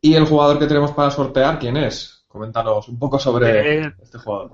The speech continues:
Speaker 2: la verdad es que es un poco sorprendente que haya salido, es Álava, que ha salido en la, en la versión de central,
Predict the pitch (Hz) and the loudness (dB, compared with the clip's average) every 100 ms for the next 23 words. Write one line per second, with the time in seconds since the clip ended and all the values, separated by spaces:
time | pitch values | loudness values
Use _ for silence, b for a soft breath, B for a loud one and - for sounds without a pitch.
0 | - 135 131 131 160 160 165 160 156 151 | -4 0 0 0 -2 2 2 0 -2 -2
1 | 165 139 139 143 147 139 139 147 139 160 | -2 -2 -4 -2 -2 -2 -2 -4 -2 0
2 | 165 170 185 147 147 151 139 127 123 120 | 2 0 -2 -4 -2 -4 -4 -4 -6 -8
3 | - 135 127 123 139 147 - 139 156 165 | -10 -6 -4 -4 -2 -4 -4 -4 0 -2